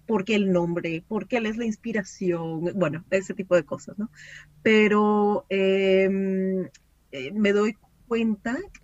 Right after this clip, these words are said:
que, eh, yo, a mí me gusta tener plumas muy, muy, muy mojadas, casi todas las modifico. ¿Por qué? Porque a mí me gusta agarrar cualquier tinta seca y no tener el problema. Entonces yo no soy,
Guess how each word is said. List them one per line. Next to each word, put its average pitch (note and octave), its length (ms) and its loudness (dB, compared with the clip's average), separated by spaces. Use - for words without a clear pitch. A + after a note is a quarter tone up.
que, G#3+ 540 -2
eh, F#3 580 2
yo, G#3 280 -2
a G3+ 60 -2
mí G#3 120 0
me G#3+ 100 0
gusta A3+ 220 -8
tener F#3 320 0
plumas G#3+ 360 -2
muy, G3+ 480 -2
muy, A3 260 0
muy G#3 260 2
mojadas, F3+ 640 0
casi F3+ 180 -8
todas G#3 240 0
las F3+ 160 -2
modifico. F#3 640 -4
¿Por F#3+ 200 2
qué? G#3 360 2
Porque F#3+ 260 0
a F3 40 4
mí F#3+ 120 2
me G#3+ 120 2
gusta A3 300 -6
agarrar G3 500 2
cualquier G3 480 -2
tinta G#3 560 0
seca F#3+ 600 -2
y G3 100 -2
no F3+ 140 0
tener F3+ 320 0
el F#3 100 0
problema. F3 520 -2
Entonces G3 420 0
yo G#3 520 0
no G#3 220 0
soy, A3 380 -4